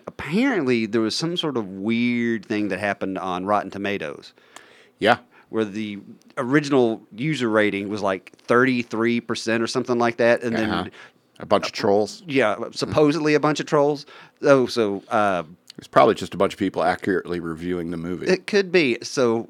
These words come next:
Speaker 1: Rotten Tomatoes goes in and deletes all those reviews.
Speaker 2: Ain't that fucked up?
Speaker 1: That's a little weird,
Speaker 2: That's
Speaker 1: man.
Speaker 2: Twitter fucked up.
Speaker 1: Yeah. That's just wow.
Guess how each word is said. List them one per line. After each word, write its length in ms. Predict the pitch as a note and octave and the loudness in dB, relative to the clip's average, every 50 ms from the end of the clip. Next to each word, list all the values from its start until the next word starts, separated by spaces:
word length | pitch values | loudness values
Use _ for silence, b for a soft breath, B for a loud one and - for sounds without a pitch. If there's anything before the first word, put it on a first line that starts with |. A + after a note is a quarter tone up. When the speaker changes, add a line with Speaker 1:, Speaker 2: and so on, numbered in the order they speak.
| _ _ | _ _
Speaker 1:
Rotten 240 | B2+ C3 C#3 D#3+ E3 | 2 4 4 4 4
Tomatoes 320 | C#3+ C3+ D3 D3 C#3 C3+ B2+ | 4 2 2 2 2 2 2
goes 180 | C#3 C3+ C3 | 2 2 4
in 100 | C#3 C3+ | 4 4
and 140 | C3+ A#3 B3+ | 4 2 2
deletes 420 | A#3 D3 D3+ D#3+ F3+ F3+ F3+ - D3 | 2 2 4 4 4 2 2 2 2
all 140 | C3+ C3 | 2 2
those 200 | B2 C#3 C#3+ B2 | 2 0 0 0
reviews. 600 | B2 B2+ B2 A#2 D3 F3 E3+ B2+ A2 G#2 G#2+ - - b b b | -2 -4 -2 -2 0 0 2 2 0 -2 -4 -8 -12 b b b
Speaker 2:
Ain't 140 | F2+ F#2 - | -4 -2 -2
that 100 | G2+ - | -2 0
fucked 240 | - G#2 G2 - - | 2 0 2 4 6
up? 220 | A#2 B2 B2+ - | 4 4 4 2
Speaker 1:
That's 220 | - D3 G#3 A3 B3+ | 0 -2 -2 0 -2
a 60 | B3 | -4
little 340 | G3+ F#3 F#3+ F3+ D#3+ D3+ D3 | 0 2 4 6 6 8 8
weird, 240 | D#3 D3 C3 A2+ G#2 | 8 8 6 6 4
Speaker 2:
That's 80 | G2+ G2+ | 2 0
Speaker 1:
man. 120 | F#2+ F#2+ | 2 4
Speaker 2:
Twitter 200 | B2 C3 A2+ G#2+ | 4 4 4 2
fucked 320 | - - F#2+ E2 - - | 0 -2 -6 -6 -4 -4
up. 140 | F2 D#2 - - _ _ - _ _ _ | -6 -6 -6 -10 _ _ -20 _ _ _
Speaker 1:
Yeah. 360 | D3 C#3+ D3 C3 G#2 E2 - - b b b b b b b b b b b b b _ - - - F#2+ | -4 0 2 2 2 0 -4 -10 b b b b b b b b b b b b b _ -20 -18 -18 -10
That's 520 | F2+ G2 A#2+ B2 - - - - A2+ A#2+ A#2 A#2 G#2+ - - B2 | -4 -2 -2 0 0 -2 -4 -6 -8 -10 -14 -18 -20 -20 -20 -12
just 260 | G#2+ A2+ F2+ - - | -10 -8 -8 -8 -8
wow. 440 | F#2 F#2 F#2+ F#2+ F2 E2 E2+ E2+ | -6 -4 -2 0 0 0 -2 -4